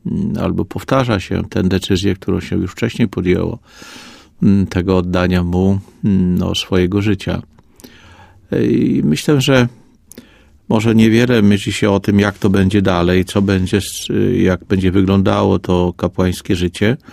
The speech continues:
ale chyba w tym dniu, czy w tych, e, w tym czasie, to przynajmniej ja,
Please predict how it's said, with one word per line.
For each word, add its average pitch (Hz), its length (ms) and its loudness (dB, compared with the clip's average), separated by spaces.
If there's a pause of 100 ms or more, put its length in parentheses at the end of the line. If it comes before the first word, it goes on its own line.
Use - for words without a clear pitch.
(760)
ale 104 240 2 (240)
chyba 110 640 -2
w - 520 -18
tym 113 260 0
dniu, 104 600 2 (180)
czy 101 160 -2
w - 40 -4
tych, - 420 -2 (640)
e, 98 320 0
w 92 60 -10
tym 98 180 2
czasie, 104 500 0 (200)
to 98 480 0
przynajmniej 95 420 2
ja, 95 260 2